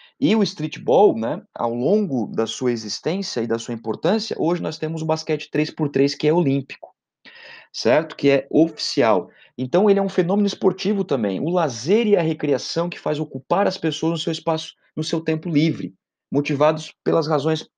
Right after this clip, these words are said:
principalmente e quase que essencialmente, de praticar o esporte por lazer,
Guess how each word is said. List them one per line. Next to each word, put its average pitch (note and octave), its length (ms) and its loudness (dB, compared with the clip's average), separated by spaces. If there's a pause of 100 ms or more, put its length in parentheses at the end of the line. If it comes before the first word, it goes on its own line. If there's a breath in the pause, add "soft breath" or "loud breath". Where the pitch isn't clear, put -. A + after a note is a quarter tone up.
(260)
principalmente F#3 840 -2 (340)
e A3 360 -2
quase G#3 380 2
que E3+ 160 -4
essencialmente, E3+ 760 -2 (260 soft breath)
de G3 80 -6
praticar F#3 400 -2
o F#3 40 0
esporte D#3+ 420 -2
por D#3+ 140 -6
lazer, C3 420 -4